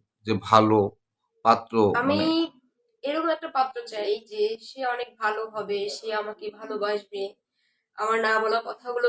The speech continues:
Speaker 2: বুঝবে, বা সে এক কথাই যে একটা অনেস্ট মানুষ।
Speaker 1: ধন্যবাদ আপু আপনাকে, ঠিক আছে? আপনার নাম্বারটা যদি আমরা ভিডিও ডেসক্রিপশনে দিয়ে রাখি কিংবা আমাদের ভিডিওর স্ক্রিনে দিয়ে রাখি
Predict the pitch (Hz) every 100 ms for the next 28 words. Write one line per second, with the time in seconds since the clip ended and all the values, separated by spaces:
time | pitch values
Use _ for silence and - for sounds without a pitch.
0 | 226 214 226 - 208 202 196 _ _ _
1 | _ _ 220 220 220 247 240 233 240 _
2 | _ _ _ _ _ _ _ _ - 277
3 | - 311 302 339 330 294 311 311 - _
4 | _ _ _ _ 254 294 208 240 233 226
5 | 208 196 - - - - _ _ _ _
6 | _ - _ - - 123 135 139 135 127
7 | 117 110 117 110 107 107 107 101 104 104
8 | - 120 107 117 95 - _ _ _ _
9 | - 120 135 131 131 131 123 135 131 123
10 | 123 113 113 113 120 127 117 - 127 113
11 | 110 - 117 - 120 113 110 107 101 -
12 | 107 113 107 104 95 - _ 101 107 107
13 | 110 98 _ - 113 113 110 113 107 -
14 | 117 117 110 101 92 -